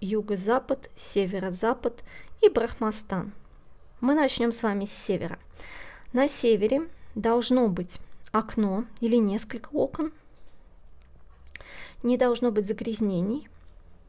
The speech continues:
У меня здесь проходит вот кусочек канализации. Сверху канализация соседей, нет окон.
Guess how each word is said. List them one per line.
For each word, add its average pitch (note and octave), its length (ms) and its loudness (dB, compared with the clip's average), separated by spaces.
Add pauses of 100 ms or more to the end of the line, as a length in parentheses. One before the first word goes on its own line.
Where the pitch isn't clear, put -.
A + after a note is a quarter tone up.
(1080)
У B3+ 60 -4
меня C4 320 4
здесь B3 220 -2
проходит G#3+ 540 -2
вот G#3+ 120 -2
кусочек - 640 -2
канализации. A3 920 -2 (1080)
Сверху - 500 -2
канализация A3 680 -2
соседей, G#3+ 600 0
нет C#4+ 300 2
окон. F#3+ 300 -2